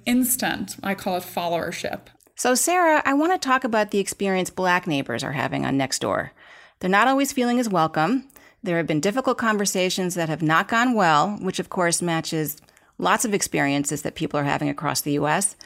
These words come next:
Speaker 2: But you have really decided to jump in in an interesting way. Could you talk a bit about what those situations have been and what you've decided to do about it?
Speaker 1: Absolutely. So, you know, in the current environment,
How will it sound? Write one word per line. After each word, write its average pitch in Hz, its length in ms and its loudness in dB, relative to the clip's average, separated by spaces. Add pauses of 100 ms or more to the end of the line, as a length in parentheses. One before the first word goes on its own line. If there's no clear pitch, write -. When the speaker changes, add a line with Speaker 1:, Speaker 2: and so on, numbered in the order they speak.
(680)
Speaker 2:
But 220 120 0
you 320 160 2
have 339 120 2
really 285 200 4
decided 214 400 2
to 180 60 2
jump 180 320 0
in 170 120 2
in 160 80 2
an 151 80 2
interesting 147 540 -2
way. 123 340 -2 (340)
Could 240 160 -4
you 240 60 -2
talk 320 320 -2
a 302 60 -4
bit 233 200 0
about 190 480 0
what 196 240 -2
those 247 140 0
situations 170 640 -2
have 151 200 -6
been 151 440 0 (160)
and 180 120 -2
what 175 120 0
you've 196 140 -2
decided 165 340 0
to 170 80 -4
do 170 160 -2
about 220 240 0
it? 330 120 -6 (320)
Speaker 1:
Absolutely. 196 600 -4
So, 202 380 0 (360)
you 220 120 0
know, 214 80 4
in 214 100 2
the 220 80 2
current 294 300 2
environment, 208 680 0